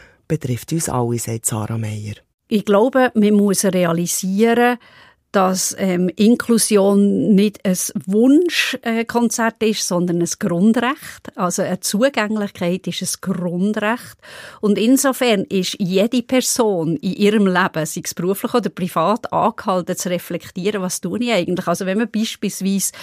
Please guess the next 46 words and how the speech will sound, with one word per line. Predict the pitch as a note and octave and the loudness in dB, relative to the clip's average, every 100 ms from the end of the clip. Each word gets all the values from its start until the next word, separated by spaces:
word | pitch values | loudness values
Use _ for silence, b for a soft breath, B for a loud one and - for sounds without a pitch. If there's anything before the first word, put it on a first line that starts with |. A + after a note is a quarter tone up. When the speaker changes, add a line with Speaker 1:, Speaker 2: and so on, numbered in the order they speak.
| B B B | B B B
Speaker 2:
eine | - F3 | -4 2
Wohnung | G#3 C#4 | 4 6
umbaut, | A#3+ A#3+ A#3 A3 E3 | 6 4 4 2 0
muss | F#3 F#3 | 0 0
man | G3 | -2
sich | G3 | -2
überlegen, | G3 F3+ G3 G#3 G#3 | -2 0 0 2 2
man | G3 | 2
kommt | A#3 A3 F3+ | 2 0 2
auch | F3 F3 | 0 0
vielleicht | G3 F3 - | -2 -4 -2
mal | E3+ E3 | -2 0
ins | D#3+ | 0
Alter. | D#3 F3 G#3 - E3+ B B B | 0 0 0 -4 -4 B B B
Also | G3 G3 | -2 0
es | G#3 | 2
ist | G#3+ - | 2 2
gar | F3+ F#3 | 2 2
nicht | F#3+ | 0
immer | G3+ G3 | 2 2
nur | F3+ F#3 F3+ E3 | 2 2 0 -2
für | F3 | -6
die | E3 E3 | -2 2
anderen, | G3 A3 G#3+ G3 B B | 2 2 0 -2 B B
es | G3 F#3 | -2 0
ist | E3 | 0
auch | G3 | -2
für | - | -2
einen | E3+ D#3+ E3+ | -2 0 -2
selber. | - C3 F3 F#3 F3 | -2 0 0 -2 -4
Wenn | F3 F3 F#3+ | -2 0 2
man | E3+ D#3+ | 0 -2
quasi, | - D#3 D#3 E3+ F#3 F3 - | -6 -4 -4 -4 -4 -4 -4
äh, | F3+ E3+ E3+ | -4 -4 -4
Projekt | D#3+ F#3 F#3 B3 - - | -4 -2 0 0 -4 -2
plant, | B3 G3 F#3 B B - | 0 0 0 B B -6
dass | G3 | -2
man | F#3+ | -2
sich | F3+ | -2
überlegt, | F3+ E3+ F#3 C4 A3 | -4 -2 -2 -2 -2
ja, | F#3+ | -2
wie | F3+ E3+ | -4 -4
könnte | F3 G3 A3+ | -2 -2 -2
jetzt | - | -2
ein | F#3+ | 0
Mensch | F3 | 2